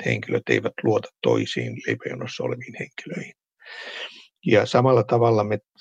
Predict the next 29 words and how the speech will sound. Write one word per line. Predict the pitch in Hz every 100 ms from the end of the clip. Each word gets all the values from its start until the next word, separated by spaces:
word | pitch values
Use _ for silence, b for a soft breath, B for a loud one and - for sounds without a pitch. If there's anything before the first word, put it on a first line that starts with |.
| -
saamme | 110 104 104
selville, | 120 107 107 104 107
että | - - - -
miten, | 104 101 - 117 - _ B B B _ -
ö, | 101 95 -
Su-, | - 294 - 110 - -
kun | -
Suomessa | - 120 107 - 98
on | 101 - -
korkea | - 113 113 104 98
elämänlaatu | 113 120 110 101 95 95 92
yleensä, | 110 123 127 120 123 - _ _ - 135
eli | 101 110 - _
ihmiset | 180 - 104 101 104
ovat | 107 95 -
varsin | 104 104 - -
tyyty-, | 123 - _ _
tyytyväisiä | 147 143 143 127 127 120 147 117 370 381
elämäänsä, | - 110 107 104 95 110 - B B B B _
niin | 113 101 104 - -
tämä, | 107 101 101 - - 127
ö, | 110 101 - -
huono-osaisuuden | 117 101 101 113 101 101 98
notkelmassa | 107 104 - 104 95 101 - -
se | - -
taso | 95 - 58
on | 53 -
yleensä | 101 92 95
sellaista | 95 113 104 101 -